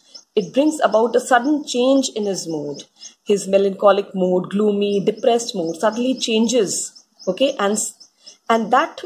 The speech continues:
incident of, a very small incident of the snowflakes falling on him brings about a major change in his mood and saves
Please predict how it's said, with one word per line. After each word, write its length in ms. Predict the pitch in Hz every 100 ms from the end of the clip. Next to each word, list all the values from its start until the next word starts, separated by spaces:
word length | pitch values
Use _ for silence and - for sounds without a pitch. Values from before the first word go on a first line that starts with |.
| -
incident 560 | 247 262 254 269 233 180 -
of, 260 | 208 202 -
a 40 |
very 260 | 214 320 370
small 520 | 370 - 294 311 311
incident 460 | 262 233 214 196 196
of 160 | 175 175
the 60 |
snowflakes 680 | - 220 240 233 190 185 -
falling 360 | - 254 170 175 170
on 160 | 156
him 440 | 151 156 147 160 165 - - - -
brings 320 | 180 302 311
about 500 | 220 196 196 196 202 - -
a 120 | 185
major 480 | 165 165 214 233 262 262 220
change 360 | 196 196 190 -
in 120 | 180
his 200 | 175 175
mood 380 | 175 156 151 - - - _
and 220 | 214 220
saves 640 | 226 - 285 320 311 -